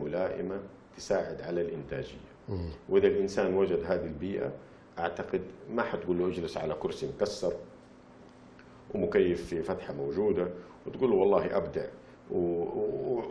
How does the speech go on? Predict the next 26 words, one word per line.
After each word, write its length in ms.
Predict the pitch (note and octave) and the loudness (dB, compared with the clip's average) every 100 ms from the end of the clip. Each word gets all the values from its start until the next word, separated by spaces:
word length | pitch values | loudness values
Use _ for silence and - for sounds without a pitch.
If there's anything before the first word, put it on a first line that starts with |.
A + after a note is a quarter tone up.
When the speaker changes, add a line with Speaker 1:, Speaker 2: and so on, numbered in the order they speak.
| G2+ | -2
Speaker 1:
و-، 400 | G#2+ G2 G2 F#2+ | 0 0 0 4
وزباين 520 | G2 G#2+ G#2+ G2+ F2+ | 6 8 8 8 4
قدامه 340 | E2+ G#2 G2 | 6 6 8
واقفين 360 | F2+ F2 - G2 | 6 4 4 4
كلهم، 520 | - G#2 F#2+ F#2 F2+ - | 4 4 4 2 -2 -6
وتقول 300 | F2 F#2 G#2 | -6 -2 2
له 60 | G2+ | 4
Speaker 2:
مم. 60 | F#2+ | 2
Speaker 1:
مثلًا: 200 | F#2+ - | 0 0
"خلص 340 | A2 G2 F2 | 2 2 2
المعاملات 500 | F#2 F2 F#2 G2 F#2 F2 | 0 2 2 2 2 0
بسرعة". 320 | - G2 - - - - - | -4 -2 -2 -6 -16 -12 0
يعني 120 | C#3 | 6
لازم 180 | D3+ G2+ | 6 6
يكون 180 | F#2 G#2 | 4 4
في 140 | G2 | 4
صالة 260 | F2 F#2 F2 | 4 4 4
استقبال 480 | - E2 D#2 E2 D#2 | 0 -4 0 2 2
كويسة، 420 | - A3+ G2+ G2 G2 | 6 6 6 4 2
الزبون 600 | - C3+ F#2+ G#2+ G#2+ G2 | 4 2 6 6 6 6
واحد 360 | G2 F#2 F#2 | 6 4 0
واحد 340 | F#2 F#2+ G2 D#2+ | 2 2 0 -2
بيجي 200 | F2+ F2+ | -2 0
بيجلس 260 | F#2 F2 | 0 -2
قدامه 380 | F2 D#2+ F#2 F2 | -4 0 2 2
برقم 380 | E2+ G#2+ G2 | 4 4 4